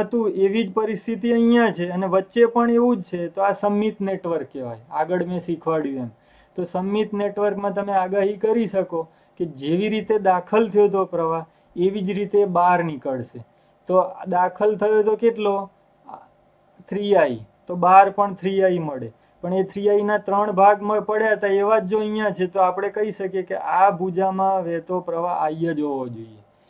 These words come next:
એટલે અહીંયા આઈ દર્શાવવાનો, અહીંયા આઈ દર્શાવવાનો, અહીંયા પણ આઈ. હવે આઈ ના પાછા જાઓ તો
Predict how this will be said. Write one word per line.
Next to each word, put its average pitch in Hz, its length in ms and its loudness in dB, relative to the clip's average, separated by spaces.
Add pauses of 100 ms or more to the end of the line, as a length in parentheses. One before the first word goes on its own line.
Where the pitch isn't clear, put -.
(120)
એટલે 170 280 -4
અહીંયા 180 360 -2
આઈ 196 240 2
દર્શાવવાનો, 151 640 -2
અહીંયા 170 380 -6
આઈ 165 200 -2
દર્શાવવાનો, 143 540 -12 (420)
અહીંયા 160 380 -8
પણ 147 180 -8
આઈ. 117 140 -12 (340)
હવે 180 220 2 (140)
આઈ 196 260 2
ના 214 80 2 (140)
પાછા 180 360 4 (140)
જાઓ 127 180 0 (640)
તો 185 100 -4